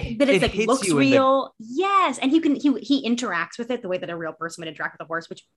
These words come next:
Speaker 2: to, as an audience member, you're like, "Okay, well, it isn't a horse, it's a puppet." And then the minute he gets on its back, you're like, "And it's a horse."
Speaker 1: It's a
Speaker 2: That's
Speaker 1: horse.
Speaker 2: all it takes. The minute that you're like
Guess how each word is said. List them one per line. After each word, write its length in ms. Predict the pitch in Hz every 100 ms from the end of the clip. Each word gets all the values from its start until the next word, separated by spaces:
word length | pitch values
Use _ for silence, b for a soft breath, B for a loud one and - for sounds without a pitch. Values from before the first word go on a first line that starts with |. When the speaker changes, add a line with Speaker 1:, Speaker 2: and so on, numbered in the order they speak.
| _ -
Speaker 2:
to, 160 | 220 - _ _
as 160 | 175 -
an 60 | 170
audience 340 | 320 254 -
member, 400 | 156 147 147 165 b b -
you're 120 | 262
like, 200 | 190 -
"Okay, 180 | 269 196
well, 180 | 190
it 80 | 196
isn't 180 | 240 170
a 20 |
horse, 220 | 160 151
it's 100 | -
a 60 | -
puppet." 320 | 190 - - -
And 80 | 226
then 80 |
the 60 | 202
minute 280 | 196 202 214
he 120 | 202
gets 180 | 185 185
on 80 | 170
its 100 | -
back, 320 | 160 185 -
you're 120 | 170
like, 300 | 156 147 - _ _
"And 420 | 302 214 151 185 - _
it's 120 | 262 294
a 60 |
horse." 440 | 294 170 147 - - b b
Speaker 1:
It's 180 | 117 -
a 60 | 151
Speaker 2:
That's 140 | 294
Speaker 1:
horse. 120 | 339
Speaker 2:
all 200 | 262 320
it 80 | 349
takes. 300 | 359 415 -
The 140 | 208 240
minute 260 | 262 262
that 100 | 240
you're 120 | 226
like 300 | 208 180 -